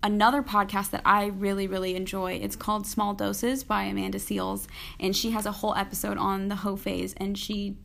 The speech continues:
talks all about this, so definitely check that out if you want more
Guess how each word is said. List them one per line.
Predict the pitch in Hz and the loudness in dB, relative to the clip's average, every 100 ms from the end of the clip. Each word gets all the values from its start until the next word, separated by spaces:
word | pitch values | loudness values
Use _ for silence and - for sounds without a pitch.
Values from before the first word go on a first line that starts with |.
| - | -6
talks | - 185 - | -2 0 2
all | 190 | 2
about | 185 180 - | 4 2 2
this, | - 202 | -2 -2
so | - 196 185 | -2 0 0
definitely | 214 208 214 190 202 | 0 0 0 -2 -4
check | - 202 | -4 -2
that | 185 185 | 2 2
out | 180 | 0
if | 190 - | -2 -2
you | 202 | 0
want | 202 190 190 208 | 2 2 2 2
more | 214 247 330 320 | 2 4 4 4